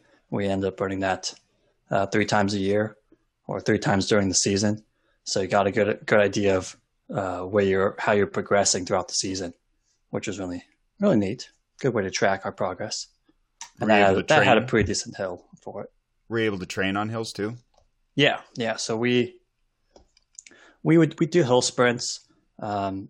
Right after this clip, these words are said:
Speaker 1: hill repeat workouts. There was a nice short hill, um, that right behind the, the school, and then going down to, uh, so I, I grew up in Olympia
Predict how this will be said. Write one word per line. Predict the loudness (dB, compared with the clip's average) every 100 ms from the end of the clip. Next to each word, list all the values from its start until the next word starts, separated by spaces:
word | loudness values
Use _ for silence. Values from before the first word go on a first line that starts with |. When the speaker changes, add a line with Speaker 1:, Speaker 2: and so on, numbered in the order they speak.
| -8
Speaker 1:
hill | -4 -2
repeat | -2 -4 -4
workouts. | -2 -2 -2 -2 -4 -10 -14 _ _ _ -10
There | -8
was | -2
a |
nice | 2 2 2 0 -2 -10 _ _ _ _ _ _ _ _ _ _ _ _
short | -4 2 0 2
hill, | 2 4 2 -4 -8
um, | -4 -4 -4
that | -4 -6 -6
right | -6 -4
behind | -4 -4 -4 -4
the, | -8 -8
the | -8
school, | -6 -4 -4 -6 _ _ _ _ _
and | -6 -2
then | -2 -2 -8 -4
going | -2 0 0
down | 0 0 -2
to, | -6 -6 -6 -8 -10 _ _ _ _ _ _ -12
uh, | -10 -10 -12 -14 -6
so | 2
I, | 4 4 2
I | 2
grew | 0
up | 0 -2
in |
Olympia | -4 -2 -2 -6 -10